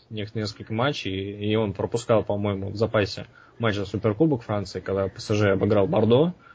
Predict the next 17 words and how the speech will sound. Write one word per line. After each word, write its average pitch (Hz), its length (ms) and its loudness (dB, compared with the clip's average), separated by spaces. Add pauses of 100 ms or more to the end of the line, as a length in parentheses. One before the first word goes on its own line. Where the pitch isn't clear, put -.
когда 101 320 2 (200)
сумасшедший 110 720 0
гол 107 260 4
забил 101 360 2
Алекс 147 340 2
на 95 200 -10
последней 104 400 -4
минуте 117 420 -6 (140)
матч, 101 300 -4
и 123 80 0
П 120 120 -4
С 120 140 0
Ж 110 160 4
вырвал 120 380 4
эту - 100 -8
победу, 101 440 0 (200)
и 101 880 0